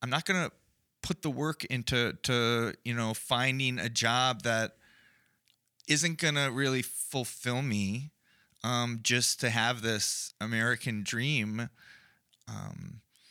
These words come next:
and they're left searching for a more,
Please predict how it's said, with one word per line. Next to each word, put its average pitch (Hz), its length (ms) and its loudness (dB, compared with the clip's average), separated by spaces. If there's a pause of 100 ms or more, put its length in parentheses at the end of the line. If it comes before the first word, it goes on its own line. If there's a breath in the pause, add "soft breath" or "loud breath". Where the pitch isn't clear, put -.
(640 soft breath)
and 147 360 2
they're 151 180 2
left 170 580 2 (540)
searching - 680 -2 (240)
for 139 1000 0 (1080)
a 123 80 2
more, 127 1000 -2